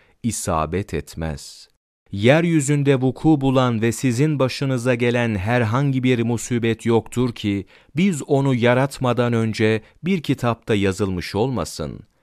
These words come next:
Şüphesiz bu Allah'a göre kolaydır.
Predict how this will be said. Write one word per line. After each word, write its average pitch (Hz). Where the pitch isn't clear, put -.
Şüphesiz 104
bu 101
Allah'a 107
göre 90
kolaydır. 85